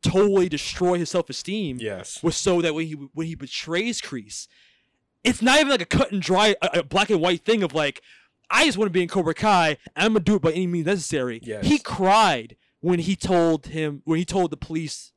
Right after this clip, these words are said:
Speaker 1: that it was Kreese that did it to him. He didn't even wanna do it.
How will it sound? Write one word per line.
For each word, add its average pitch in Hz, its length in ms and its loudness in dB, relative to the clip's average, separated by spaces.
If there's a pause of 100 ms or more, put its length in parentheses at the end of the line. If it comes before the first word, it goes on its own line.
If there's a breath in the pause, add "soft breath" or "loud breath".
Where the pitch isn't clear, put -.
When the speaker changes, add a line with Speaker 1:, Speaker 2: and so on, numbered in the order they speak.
(140)
Speaker 1:
that 143 120 -2
it 143 120 -2
was 139 440 -4
Kreese 185 300 -4
that 127 140 -8
did 151 100 -2
it 135 80 -10
to 120 100 -12
him. 107 220 -20 (420 soft breath)
He 233 180 2
didn't 254 200 4
even 220 160 0
wanna 185 160 0
do 156 300 -2
it. 98 160 -14